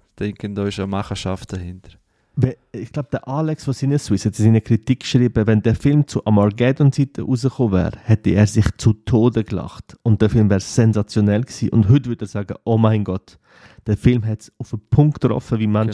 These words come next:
Speaker 1: Genau.
Speaker 2: sich verhalten.“ Das Problem ist, dass er jetzt zweitausendeinundzwanzig im Dezember rauskommt. Und ja, er ist teilweise realistisch und teilweise so überzeichnet, dass er sich schon fast,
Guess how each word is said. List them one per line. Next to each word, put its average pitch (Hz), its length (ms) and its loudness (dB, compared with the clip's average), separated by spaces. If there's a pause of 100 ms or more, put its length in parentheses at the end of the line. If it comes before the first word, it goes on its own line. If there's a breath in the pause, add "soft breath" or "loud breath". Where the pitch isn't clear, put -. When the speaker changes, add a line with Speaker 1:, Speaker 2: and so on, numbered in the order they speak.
Speaker 1:
Genau. 101 40 -8
Speaker 2:
sich 101 100 -10
verhalten.“ 98 560 0 (520 loud breath)
Das - 160 0
Problem 135 460 4
ist, 151 180 -6
dass 127 160 -8
er 104 120 -2
jetzt 101 240 -6
zweitausendeinundzwanzig 104 1300 0
im 87 100 -6
Dezember 95 480 -2
rauskommt. - 520 -4 (440 loud breath)
Und 117 400 0
ja, 120 340 0
er 110 180 -4
ist - 280 -2 (160)
teilweise 131 560 2
realistisch 123 720 0
und 110 220 -6
teilweise 117 640 0
so - 460 0
überzeichnet, 139 1080 -4
dass 117 160 -2
er 123 60 2
sich 117 240 -4
schon 135 160 0
fast, - 400 -4